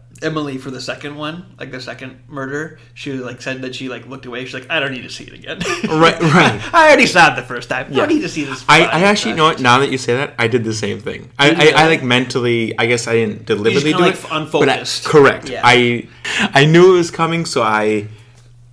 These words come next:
Speaker 1: I
Speaker 2: ju-,
Speaker 1: believe
Speaker 2: I
Speaker 1: it
Speaker 2: must have
Speaker 1: happened
Speaker 2: looked
Speaker 1: there.
Speaker 2: down at my phone or anything else, 'cause I, I knew it was coming. I, I, I know I didn't watch the rest of it take place. <laughs>
Speaker 1: Yeah. I watched it because I was like, "I don't care about this kid with his glasses."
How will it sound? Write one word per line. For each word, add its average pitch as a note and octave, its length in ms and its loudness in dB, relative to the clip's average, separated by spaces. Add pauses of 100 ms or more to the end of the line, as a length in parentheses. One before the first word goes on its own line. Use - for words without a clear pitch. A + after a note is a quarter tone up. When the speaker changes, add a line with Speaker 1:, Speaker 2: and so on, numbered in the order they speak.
(280)
Speaker 1:
I - 80 -8
Speaker 2:
ju-, B2+ 80 4
Speaker 1:
believe C#3+ 120 0
Speaker 2:
I C3 60 4
Speaker 1:
it C#3 40 4
Speaker 2:
must E3 180 4
have E3+ 80 2
Speaker 1:
happened - 20 2
Speaker 2:
looked B2+ 180 2
Speaker 1:
there. C3 80 6
Speaker 2:
down B2+ 80 4
at A#2+ 40 2
my G#2 100 2
phone A#2+ 260 0
or G#2+ 120 2
anything A2 360 0
else, G2 240 0
'cause A2 140 -8
I, G#2 260 0
I G#2+ 120 0
knew G#2 180 0
it - 20 2
was B2 100 -2
coming. A#2 220 -2
I, G#2 160 -6
I, G#2 380 0
I G#2 40 -2
know A2 240 2
I G2+ 120 0
didn't G2+ 240 -8
watch G2 260 -10
the G2+ 80 -10
rest G2 200 -8
of - 60 -10
it - 100 -12
take - 220 -14
place. - 520 -4
<laughs> - 0 -
Speaker 1:
Yeah. - 260 -12 (680)
I D#3 180 -2
watched E3 280 0
it - 220 -12
because D3+ 240 -6
I C3+ 100 -8
was B2+ 100 -12
like, A#2+ 220 -12
"I D3 140 -8
don't B2+ 180 -10
care B2 80 -18
about - 220 -16
this - 140 -14
kid - 200 -20
with E2 100 -20
his - 140 -20
glasses." - 640 -20